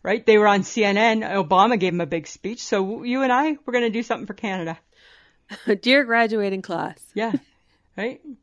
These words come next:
Speaker 1: And we're probably, it's, we're gonna, but we're gonna, I don't wanna compare notes, right? Can we just see what, can we just see what we bring to the table?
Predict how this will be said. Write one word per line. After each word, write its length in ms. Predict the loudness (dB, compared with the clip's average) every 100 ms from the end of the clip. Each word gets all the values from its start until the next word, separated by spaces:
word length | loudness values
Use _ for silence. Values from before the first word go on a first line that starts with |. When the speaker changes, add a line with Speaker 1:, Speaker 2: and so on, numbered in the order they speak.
| _ -6
Speaker 1:
And 80 |
we're 120 | -6 -4
probably, 340 | 0 0 0
it's, 140 | -8 -10
we're 160 | -2
gonna, 240 | 0 0 -2
but 180 | -4 -4
we're 80 | -4
gonna, 300 | -6 -6 -4
I 200 | 2 2
don't 160 | 4
wanna 160 | 2 0
compare 320 | -2 -2 0
notes, 280 | 0 -4 -2
right? 220 | -4 -4
Can 160 | -6 -6
we 80 |
just 180 | -6 -8
see 80 | -4
what, 120 | -4
can 160 | -4 -4
we 100 | -4
just 200 | 0 0
see 80 | 2
what 100 | 0
we 60 |
bring 220 | 0 0 -4
to 40 |
the 80 | -6
table? 400 | -6 -6 -6